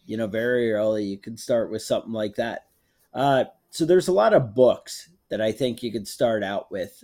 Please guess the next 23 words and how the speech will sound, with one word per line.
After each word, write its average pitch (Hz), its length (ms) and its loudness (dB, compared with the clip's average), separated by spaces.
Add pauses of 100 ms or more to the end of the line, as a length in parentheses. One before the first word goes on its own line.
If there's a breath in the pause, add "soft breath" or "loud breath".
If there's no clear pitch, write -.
(120)
Um, 110 440 -2 (1080)
like, 131 320 4
uh, 113 260 4 (380 soft breath)
they 123 80 4
have 127 160 6
Who 175 220 0
Pooped 151 440 0
in 143 180 0
the 120 100 6
Woods, 127 720 4 (440)
uh, 87 340 -6 (500)
Scat - 560 0
and 123 160 -6
Tracks, - 840 -4 (520)
um, 110 480 -2
all 147 320 8
kinds 123 500 -2
of 107 200 2
little, 117 440 2 (160 soft breath)
you 117 120 0
know, 113 120 4
Who 151 220 -2
P-, - 100 -18